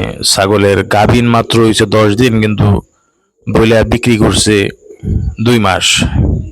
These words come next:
কিন্তু ওই লোক বাড়িতে ছাগল আইনা একের পর এক গণনা ধরতেই আছে, কারণ তার আর দুই মাস হলে আর চার মাসের ভিতরে তার বাচ্চা দিবে।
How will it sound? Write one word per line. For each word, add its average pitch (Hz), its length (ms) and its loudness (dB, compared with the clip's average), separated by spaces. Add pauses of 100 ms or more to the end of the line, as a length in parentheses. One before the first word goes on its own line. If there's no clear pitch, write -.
(420)
কিন্তু 110 340 0
ওই 117 120 4
লোক 110 240 2
বাড়িতে 107 340 0
ছাগল 107 320 0
আইনা 98 260 0 (160)
একের 101 280 0
পর 98 160 0 (100)
এক 92 160 0 (1800)
গণনা 110 320 2
ধরতেই 104 440 -2
আছে, 98 180 0
কারণ 107 260 0
তার 110 240 2
আর 113 160 4 (680)
দুই 123 160 2
মাস 120 200 0
হলে 120 160 2
আর 117 120 0
চার 131 180 2
মাসের 120 300 0
ভিতরে 110 260 0
তার 107 160 0
বাচ্চা 104 280 0
দিবে। 95 240 0